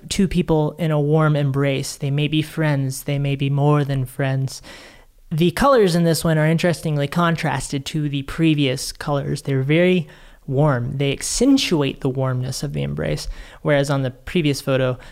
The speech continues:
the tones were very blue and contrasted against that warm feeling, and almost made that photo feel as if that, that kiss to the forehead could be something that is trying to remedy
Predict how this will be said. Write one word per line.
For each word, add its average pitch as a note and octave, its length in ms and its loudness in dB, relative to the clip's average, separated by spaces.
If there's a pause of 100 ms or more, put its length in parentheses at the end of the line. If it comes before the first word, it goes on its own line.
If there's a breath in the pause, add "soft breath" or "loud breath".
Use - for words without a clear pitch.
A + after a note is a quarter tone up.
(180 loud breath)
the C3+ 220 -2
tones C#3+ 340 -4
were C3+ 100 -2
very B2+ 320 -2
blue C#3 480 2
and B2+ 120 -4
contrasted C#3+ 920 -2 (240)
against C3+ 380 -4
that D3+ 220 -6
warm C3+ 220 0
feeling, C#3 420 -2 (360 loud breath)
and G#3 100 2
almost D#4 320 2
made G3+ 480 4
that F3 400 -2
photo E3+ 320 4
feel E3 480 2
as D3+ 360 0
if D3+ 400 0 (840 loud breath)
that, E3+ 380 -2 (160)
that F3+ 480 -4
kiss A3+ 260 2
to F#3+ 100 0
the D#3+ 80 0
forehead D#3+ 560 2 (260)
could F3+ 320 2
be E3+ 120 2
something D#3 540 0
that C#3+ 220 0
is D3 120 -2
trying D#3 340 2
to D3 120 0
remedy D#3 640 4